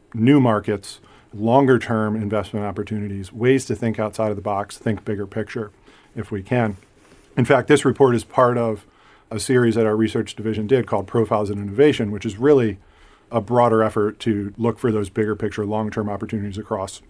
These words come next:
all markets. And many of those other reports could be called, uh, new investment frontiers. And so with what we knew about space and what we sort of saw was going on outside of our coverage, you know, especially in the private world,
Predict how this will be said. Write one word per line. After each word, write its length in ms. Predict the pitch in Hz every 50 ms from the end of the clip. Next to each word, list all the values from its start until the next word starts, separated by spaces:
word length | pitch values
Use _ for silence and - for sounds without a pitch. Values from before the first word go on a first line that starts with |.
| _ -
all 180 | 120 135 139
markets. 400 | 113 101 92 95 - 107 107 - - _ _ _ - - - - - _ _ _ -
And 180 | 120 107 107 107
many 260 | 113 120 131 123 117
of 120 | 107 90
those 480 | 107 110 110 107 104 101 98 - - - - -
other 180 | 147 151 143
reports 380 | 110 101 98 98 104 95 95 -
could 160 | - 110 101
be 100 | 101 95
called, 300 | - 101 95 95 101 101
uh, 120 | - 104 95 101
new 220 | 101 98 101 101
investment 400 | 101 98 107 101 - - 101 98
frontiers. 400 | - 107 98 98 107 107 104 98 - _ _ _ _ _ _ _ _ _ _
And 160 | - 135 139
so 260 | 139 165 151 139 131 - _ _ _ _ _ _ _ -
with 160 | 151 147 170
what 120 | 240 -
we 100 | 311 196
knew 200 | 143 139 156 175
about 220 | 170 185 180 175 -
space 380 | - 180 180 190 196 185 -
and 100 | 147 117
what 140 | 123 143 143
we 140 | 143 139 117
sort 320 | - - - 143 139 135
of 100 | 131 -
saw 320 | - - - 113 110 117 123
was 160 | 110 117 101
going 380 | 101 123 120 117 110 107 110 - -
on 480 | 107 110 113 113 113 113 110 110 110 - _ -
outside 480 | 113 117 - - - - 123 117 110
of 60 | 110
our 100 | 110 107
coverage, 560 | 104 - 113 110 113 117 113 113 113 101 110 - -
you 60 | 110
know, 60 | 104
especially 400 | 101 - - 113 107 - 117 107
in 60 | 104
the 60 | 104 98
private 400 | - 110 101 107 107 107 104 113
world, 340 | 104 104 104 101 101 104